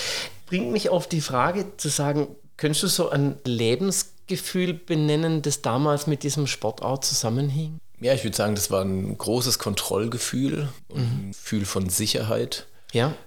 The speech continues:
Speaker 2: Weil ich irgendwann gemerkt habe, wie viel ich eigentlich aus eigener Kraft verändern kann.
Speaker 1: Mhm.
Speaker 2: Wie viel ich selbst in der Hand habe, wenn's um meine Leistungsentwicklung geht.
Speaker 1: Mhm.
Speaker 2: Und wie viele verschiedene Facetten Leistungsentwicklung auch hat. Also,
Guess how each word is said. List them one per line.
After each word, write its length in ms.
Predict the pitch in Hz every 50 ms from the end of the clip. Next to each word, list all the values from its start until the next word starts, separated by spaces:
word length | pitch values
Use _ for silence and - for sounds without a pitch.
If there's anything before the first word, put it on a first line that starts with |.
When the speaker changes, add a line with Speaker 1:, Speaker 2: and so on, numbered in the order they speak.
| - 95 92 -
Speaker 2:
Weil 200 | - 87 92 95
ich 340 | 98 - - - - - - -
irgendwann 400 | - 113 110 113 107 104 104 95
gemerkt 420 | 98 95 98 95 90 104 101 -
habe, 100 | - 95
wie 80 | 92 90
viel 300 | - - - 101 95 92
ich 180 | 95 95 - -
eigentlich 320 | - 82 87 95 98 -
aus 120 | - -
eigener 320 | - - - 95 98 95 92
Kraft 340 | - - - - - - -
verändern 480 | - - - - 87 - - - - 95 - -
kann. 480 | - - - - 87 90 95 - - - - - -
Speaker 1:
Mhm. 320 | 117 110 95 92 104 113 90 -
Speaker 2:
Wie 140 | 98 98 95
viel 440 | - - - - - - 104 95 98
ich 140 | 92 - -
selbst 380 | - 98 95 104 101 - -
in 160 | - 101 98
der 160 | 95 95 90 90
Hand 260 | 98 98 95 - -
habe, 140 | - - - - - -
wenn's 200 | - 101 95 101
um 60 | 101
meine 480 | 92 92 92 92 - - - - - - -
Leistungsentwicklung 1000 | - 95 87 92 92 - 107 101 - - 95 92 98 - - - - - - - 101 - - -
geht. 420 | 101 98 92 92 90 92 - - -
Speaker 1:
Mhm. 280 | 123 110 101 123 143 - - - -
Speaker 2:
Und 140 | - 110 107
wie 80 | 113
viele 200 | - - 131 117
verschiedene 380 | 104 110 101 - 113 101 107 101
Facetten 480 | - 104 98 - - - - - 123
Leistungsentwicklung 880 | 107 104 101 107 - - 113 107 92 - - - - 104 - - 98 95
auch 160 | 92 - -
hat. 320 | - 87 - - - - 90
Also, 320 | 87 90 95 - -